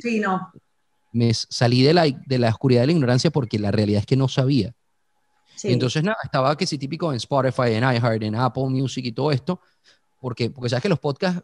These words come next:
Speaker 2: realmente son, son
Speaker 1: Son
Speaker 2: en audio.
Speaker 1: Exactamente.
Speaker 2: Sí, pero, pero el venezolano, eh, me imagino que por eso,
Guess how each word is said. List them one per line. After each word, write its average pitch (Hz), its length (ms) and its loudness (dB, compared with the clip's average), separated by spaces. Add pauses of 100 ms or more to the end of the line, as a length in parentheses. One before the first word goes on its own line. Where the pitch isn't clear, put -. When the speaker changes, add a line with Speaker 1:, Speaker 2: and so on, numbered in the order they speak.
Speaker 2:
realmente 147 380 -2
son, 156 720 -6
son 135 240 -6
Speaker 1:
Son 160 240 2
Speaker 2:
en 117 80 -2
audio. 147 300 2 (360)
Speaker 1:
Exactamente. 185 680 -4
Speaker 2:
Sí, 82 60 -16 (580)
pero, 143 360 4
pero 135 320 0
el 127 120 0
venezolano, 127 560 -2
eh, 120 260 -14
me 120 140 -4
imagino 117 260 -4
que 160 80 -2
por 147 160 0
eso, 170 400 -2